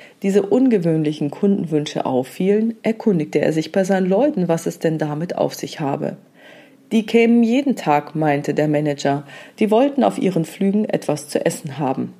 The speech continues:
Und am nächsten Tag machte Marriott der ersten Fluglinie ein Angebot, ihr vorgepackte Essensboxen direkt auf das Rollfeld zu liefern. Der knallorange Lieferwagen mit Marriott-Schriftzug fiel natürlich auf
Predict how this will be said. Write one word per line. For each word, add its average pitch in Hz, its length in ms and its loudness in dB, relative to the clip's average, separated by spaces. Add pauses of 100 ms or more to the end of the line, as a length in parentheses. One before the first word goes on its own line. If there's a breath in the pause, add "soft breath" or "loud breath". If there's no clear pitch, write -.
(720 soft breath)
Und 302 160 2
am 233 140 4
nächsten 165 420 0
Tag 180 320 -4
machte 165 300 -4
Marriott 156 580 0
der 220 160 2
ersten 262 340 0
Fluglinie 190 680 0
ein 208 220 -2
Angebot, 160 640 0
ihr 196 160 2
vorgepackte 185 880 0
Essensboxen 175 840 -2
direkt 202 420 0
auf 147 140 -2
das 180 240 -2
Rollfeld 135 480 -2
zu - 80 -4
liefern. 143 480 -4 (1400 soft breath)
Der 175 100 4
knallorange 185 640 2
Lieferwagen 180 880 2
mit 151 180 -4
Marriott-Schriftzug 180 1000 -2
fiel 185 160 -2
natürlich 151 520 -4
auf 220 280 2